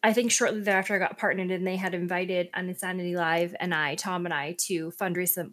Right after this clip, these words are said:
with them at K-Days. And, um, we both said yes. And that was the very first time. And I literally just showed up with no planning and nothing and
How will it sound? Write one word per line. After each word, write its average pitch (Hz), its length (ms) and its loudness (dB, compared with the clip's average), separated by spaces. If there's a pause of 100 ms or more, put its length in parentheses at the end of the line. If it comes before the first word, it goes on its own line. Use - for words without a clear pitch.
with 185 160 -4
them 170 140 -4
at 165 100 -6
K-Days. 190 560 2
And, 185 340 0 (460)
um, 160 400 2 (100)
we 208 160 0
both 208 220 2
said 208 160 0
yes. 220 240 4
And 214 120 6
that - 60 4
was 226 120 2
the 240 80 6
very 208 180 4
first 196 240 -2
time. 190 220 0
And 170 80 0
I 170 60 0
literally 185 340 0
just 170 200 0
showed 175 240 2
up 160 260 4
with 175 220 -2
no 170 200 -2
planning 165 440 -4
and 165 160 -6
nothing 165 420 -2
and 156 180 -6